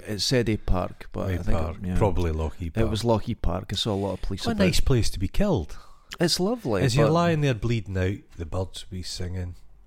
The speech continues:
Speaker 2: the foxes would be slowly eating on your toes and fingers.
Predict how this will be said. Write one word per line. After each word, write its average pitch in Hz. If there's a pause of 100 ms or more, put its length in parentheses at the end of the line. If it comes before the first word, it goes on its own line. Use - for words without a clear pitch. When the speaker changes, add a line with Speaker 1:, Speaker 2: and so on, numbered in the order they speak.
(420)
Speaker 2:
the 104
foxes 90
would 82
be 85
slowly 87
eating 85
on 85
your 85 (120)
toes 87
and 82
fingers. 85